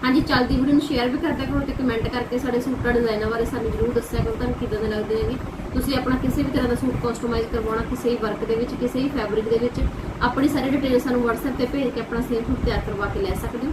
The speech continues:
ਤੇ ਸਾਨੂੰ Insta ਤੇ ਫਾਲੋ ਕਰੋ, ਸੰਧੂ ਬੁਟੀਕ ਕੋਟ ਦੁਨਾ ਨਾਮ ਤੋਂ ਸਾਡੀ Insta ਆਈਡੀ ਹੈ।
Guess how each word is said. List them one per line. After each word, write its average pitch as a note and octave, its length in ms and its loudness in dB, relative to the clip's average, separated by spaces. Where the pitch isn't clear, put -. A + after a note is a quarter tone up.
ਤੇ C#4 80 -2
ਸਾਨੂੰ B3 240 2
Insta B3 240 0
ਤੇ B3+ 80 0
ਫਾਲੋ C4 280 -2
ਕਰੋ, C#4+ 220 0
ਸੰਧੂ B3+ 280 8
ਬੁਟੀਕ D4 300 4
ਕੋਟ C4+ 200 2
ਦੁਨਾ C4 180 2
ਨਾਮ B3+ 200 2
ਤੋਂ - 120 0
ਸਾਡੀ B3 200 2
Insta B3 300 -2
ਆਈਡੀ C4 240 2
ਹੈ। F4+ 40 0